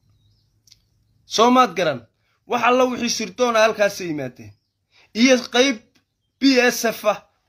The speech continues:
oo ninka la idhaahdo Diano uu adeegsanayay. Ina quuja ninka gacanta ku hayay wax ka duubay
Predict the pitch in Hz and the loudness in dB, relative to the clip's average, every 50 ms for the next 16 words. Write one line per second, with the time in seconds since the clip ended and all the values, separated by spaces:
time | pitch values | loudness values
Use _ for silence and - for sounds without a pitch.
0 | _ 196 214 233 240 262 269 - 226 214 208 208 208 208 202 202 196 196 208 233 | _ -2 0 0 0 -2 -2 0 0 0 2 2 2 2 2 2 2 2 0 -2
1 | 202 185 190 220 220 226 233 233 220 214 208 202 208 202 175 190 180 175 - - | -4 -4 -2 2 4 4 4 4 2 -2 -4 -4 -4 -4 -4 -4 -6 -6 -6 -6
2 | 208 190 175 165 170 170 165 165 160 _ _ _ _ _ _ _ _ _ _ - | -6 -6 -6 -6 -6 -8 -8 -10 -12 _ _ _ _ _ _ _ _ _ _ -2
3 | 190 233 254 - - 220 226 214 - - 233 240 240 196 214 202 - 208 190 226 | 2 2 2 2 0 -4 -6 -4 -2 -2 0 0 -2 -2 -4 0 2 4 4 4
4 | 254 - 233 - - 240 233 208 202 208 220 220 214 208 185 - - - 247 240 | 2 0 -6 -8 -4 -2 0 0 0 0 -2 -2 -2 -2 -4 -6 -6 -8 -8 -8
5 | - - 214 214 208 202 220 220 | -8 -10 -12 -8 -4 -4 -4 -4